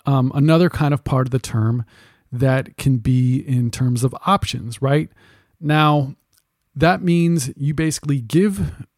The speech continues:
the record label the right to extend your contract periods. And those contract periods, like I just talked about, is really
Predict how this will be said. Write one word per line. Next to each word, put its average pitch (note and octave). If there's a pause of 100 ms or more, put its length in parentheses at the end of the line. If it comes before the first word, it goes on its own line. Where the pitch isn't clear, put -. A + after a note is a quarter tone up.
the C#3+
record D3+
label C3
the A#2+
right C3+
to C3
extend D#3
your B2
contract F3+
periods. - (440)
And B2+
those C#3
contract E3
periods, C3+
like B2
I A#2 (200)
just -
talked B2+
about, B2+
is A#2+
really B2